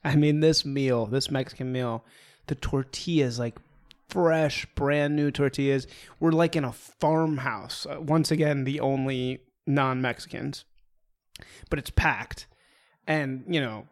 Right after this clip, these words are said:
the, like, it's hot, but the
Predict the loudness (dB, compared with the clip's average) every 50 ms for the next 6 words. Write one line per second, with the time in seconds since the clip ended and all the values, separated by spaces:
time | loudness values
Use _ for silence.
0 | _ -6 -4 -4 -2 -2 -4 -6 -6 -8 -12 -20 -20 _ _ _ _ _ _ _
1 | -20 _ -20 -20 -20 _ _ _ _ _ -20 -20 -18 -18 -18 -18 _ _ _ -4
2 | -4 -4 -2 -4 -6 -6 -2 0 0 2 2 2 0 -2 -4 -8 -10 -8 -10 -14
3 | -12 -12 -14 -16